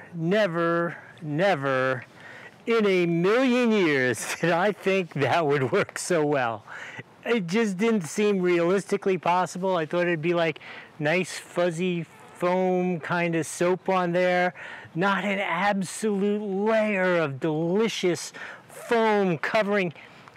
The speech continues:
snow foam, creamy snow foam covering the car. That is gonna be so nice to watch. It's gonna be so good on my car.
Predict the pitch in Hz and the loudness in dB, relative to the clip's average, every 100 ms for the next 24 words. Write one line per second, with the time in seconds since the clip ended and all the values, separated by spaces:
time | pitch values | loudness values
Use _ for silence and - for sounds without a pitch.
0 | - - - - 131 123 196 226 - 147 | -20 -12 -10 -6 -2 2 2 0 -4 -4
1 | 131 113 104 92 90 - - - - - | -2 -4 -6 -8 -12 -16 -20 -18 -6 -2
2 | 233 247 170 - 175 156 139 - 143 127 | 0 2 0 -2 0 0 0 0 0 -2
3 | 117 190 202 214 196 185 - 180 180 190 | -2 -2 0 0 -2 -2 0 0 2 0
4 | 185 208 190 160 - - 202 202 190 180 | -2 -4 -4 -4 -6 -2 0 2 0 0
5 | - 170 156 165 - - 165 - 180 175 | -2 -2 2 0 0 -6 -6 -4 -2 -2
6 | - - 185 196 180 175 165 156 147 151 | -4 0 2 2 0 0 0 -2 -2 0
7 | 147 143 | 0 0